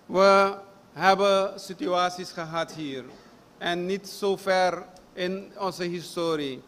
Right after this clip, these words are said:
En het heel jammer is dat deze wet wordt, dat het een schaduw heeft, voorzitter.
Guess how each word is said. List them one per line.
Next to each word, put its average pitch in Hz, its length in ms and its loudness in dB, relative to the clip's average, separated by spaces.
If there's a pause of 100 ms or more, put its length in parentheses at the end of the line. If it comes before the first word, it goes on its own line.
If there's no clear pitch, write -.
(220)
En 165 140 -6
het 180 140 -4
heel 202 400 2
jammer 185 440 0
is 170 320 -8 (320)
dat 160 240 -4
deze 196 340 0
wet 175 380 -2 (540)
wordt, 190 600 2 (3000)
dat 185 200 -4
het 185 100 -8
een 185 160 -4
schaduw 180 520 2
heeft, 135 240 -6
voorzitter. 139 500 -12